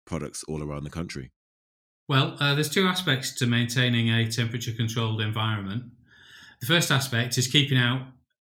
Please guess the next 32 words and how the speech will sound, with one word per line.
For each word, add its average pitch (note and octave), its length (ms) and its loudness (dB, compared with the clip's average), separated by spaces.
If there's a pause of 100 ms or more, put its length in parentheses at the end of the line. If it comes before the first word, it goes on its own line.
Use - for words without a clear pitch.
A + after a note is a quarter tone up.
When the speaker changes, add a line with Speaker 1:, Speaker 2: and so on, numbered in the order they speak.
(120)
Speaker 2:
as A#2 340 -2
much D3+ 260 2
of C3 160 0
the A#2+ 320 4
heat C3+ 480 0 (120)
as A#2+ 160 0
you A2+ 60 2
possibly A2+ 380 0
can A2+ 380 -2
from A#2+ 140 -2
the A2+ 100 4
outside A2+ 520 0
world, G2+ 400 -2 (500)
uh, A#2 140 -2
and A#2+ 120 2
you B2 60 4
do C#3 180 4
that A#2+ 180 0
by A#2 140 4
effectively A2+ 580 0
insulating A#2+ 720 2
the G#2 120 -4
interior. G2 580 -6 (280)
So A2+ 220 -4
putting A#2+ 240 2
up A2+ 120 0
a, A#2 260 0
a A#2 60 -2
layer A#2 280 2
of A2 200 -4
competent A#2+ 540 -2
thermal A#2 480 0